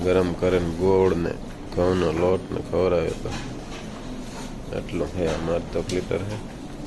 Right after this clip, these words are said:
ચારક લિટર હે. ખાવામાં તો અમારે સણા ને ભૂકી હોય,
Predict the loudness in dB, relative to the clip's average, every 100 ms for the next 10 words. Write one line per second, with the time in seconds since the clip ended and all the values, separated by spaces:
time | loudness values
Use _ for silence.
0 | -10 -10 -8 -8 -8 -6 -6 0 4 6
1 | 4 0 -4 -4 -6 -6 -2 6 8 8
2 | 6 4 0 -2 -6 -10 -8 -8 -6 -8
3 | -10 -10 -8 -6 -6 -4 -2 0 0 2
4 | 4 4 2 2 0 0 2 2